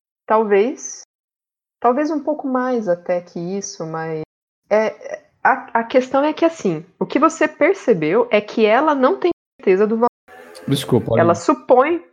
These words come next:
Speaker 1: ela supõe que os livros são valiosos, mas ela, você, você percebeu que ela não tem nem a menor ideia de quanto que eles podem valer.
Speaker 2: Aline, mas
Speaker 1: O
Speaker 2: eu
Speaker 1: que ela disse é que ela passaria também pra uma outra pessoa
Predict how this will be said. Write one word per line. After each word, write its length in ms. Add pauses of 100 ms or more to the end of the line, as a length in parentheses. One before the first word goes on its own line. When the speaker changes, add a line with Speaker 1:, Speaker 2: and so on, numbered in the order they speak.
(260)
Speaker 1:
ela 220
supõe 440
que 100
os 80
livros 260
são 200
valiosos, 760
mas 240
ela, 380 (340)
você, 220 (200)
você 240
percebeu 480
que 160
ela 220
não 200
tem 300
nem 120
a 40
menor 340
ideia 300
de 100
quanto 220
que 80
eles 140
podem 280
valer. 340 (580)
Speaker 2:
Aline, 260
mas 160
Speaker 1:
O 60
Speaker 2:
eu 40
Speaker 1:
que 120
ela 200
disse 520
é 100
que 120
ela 140
passaria 540
também 300
pra 120
uma 140
outra 240
pessoa 220